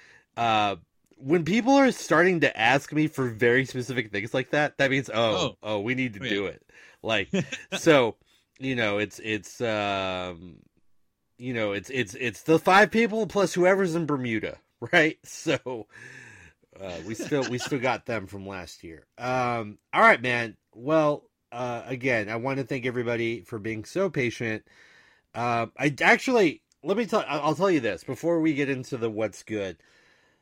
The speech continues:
Speaker 1: I was able last weekend, I actually got to hang out with a voice actor, pretty prominent. If you've seen the show Agretzko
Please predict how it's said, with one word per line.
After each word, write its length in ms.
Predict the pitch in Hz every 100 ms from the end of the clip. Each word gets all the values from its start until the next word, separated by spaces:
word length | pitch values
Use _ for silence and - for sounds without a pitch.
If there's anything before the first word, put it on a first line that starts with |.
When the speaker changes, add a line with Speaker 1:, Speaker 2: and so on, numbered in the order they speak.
| _ -
Speaker 1:
I 140 | 131
was 500 | 131 113 147 175 170
able 360 | 147 147 139 123
last 360 | 135 151 147 139
weekend, 400 | 131 110 101 82
I 200 | 107 110
actually 540 | 113 120 - 135 123
got 360 | 107 127 110 - -
to 400 | 123 120 113 107
hang 340 | 95 120 117 110
out 420 | 104 101 98 - -
with 580 | 104 101 95 92 - -
a 140 | 101
voice 420 | 90 107 104 -
actor, 680 | 104 95 - 101 92 90 85 _
pretty 220 | 214 233
prominent. 560 | - 160 135 117 110
If 180 | 101 -
you've 120 | 123 _
seen 320 | - 208 214
the 100 | 165
show 300 | 135 156 135
Agretzko 960 | 113 104 95 113 120 - 170 156 175